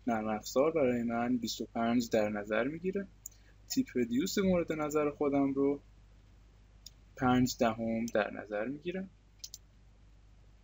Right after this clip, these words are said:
و مشاهده می‌کنید که ابزار به صورت مقابل برای من ایجاد می‌شه.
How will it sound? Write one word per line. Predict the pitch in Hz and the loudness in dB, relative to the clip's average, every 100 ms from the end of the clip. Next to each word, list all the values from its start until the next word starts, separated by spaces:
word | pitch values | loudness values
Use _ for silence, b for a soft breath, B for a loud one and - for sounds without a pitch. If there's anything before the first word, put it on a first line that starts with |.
| - 131 | -4 0
و | 120 117 113 - - - - | 2 2 -2 -16 -20 -16 -6
مشاهده | 120 - 107 110 | -4 0 0 0
می‌کنید | 113 - 117 113 | -2 -2 0 0
که | - 113 | 0 0
ابزار | 110 107 - 131 180 | 0 -4 -4 -2 0
به | 143 | -2
صورت | 131 120 135 170 | -4 -2 -2 -2
مقابل | 175 160 160 156 156 156 - - B B - | -8 -2 -2 0 -4 -4 -12 -16 B B -2
برای | 113 110 107 | 0 2 0
من | 107 104 107 - | -2 -4 -4 -4
ایجاد | 110 110 113 | -2 -2 -2
می‌شه. | - - 180 | -4 -8 -8